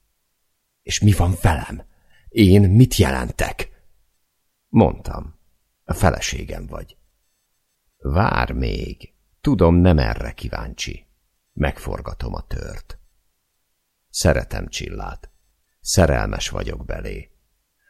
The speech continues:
Határtalan fájdalom, amiért most távol kell lennem tőle. Bárhogy lázadsz és hisztériázol, ezen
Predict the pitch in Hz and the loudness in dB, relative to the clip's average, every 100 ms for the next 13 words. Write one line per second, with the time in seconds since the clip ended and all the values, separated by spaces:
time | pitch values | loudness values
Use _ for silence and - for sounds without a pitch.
0 | _ - 110 - 82 76 - 71 69 - | _ 4 4 6 4 4 2 2 0 0
1 | 78 64 58 52 50 50 - 71 65 65 | 0 0 -2 -4 -6 -8 -6 -6 -2 -4
2 | - 67 - 67 55 50 50 - - 50 | -4 -6 -4 -2 -2 -4 -6 -6 -6 -6
3 | 50 110 104 - 98 95 87 - _ _ | -6 -8 -12 -10 -10 -10 -14 -18 _ _
4 | _ _ _ _ - 67 78 76 78 73 | _ _ _ _ -2 4 4 4 4 2
5 | 71 71 67 69 - - 65 - - - | 2 0 0 -4 -4 -4 -4 -4 -4 -4
6 | - 71 69 69 65 64 67 65 - 67 | -2 0 0 0 0 0 -2 -2 -4 -4
7 | 64 64 67 67 67 | -4 0 0 0 -2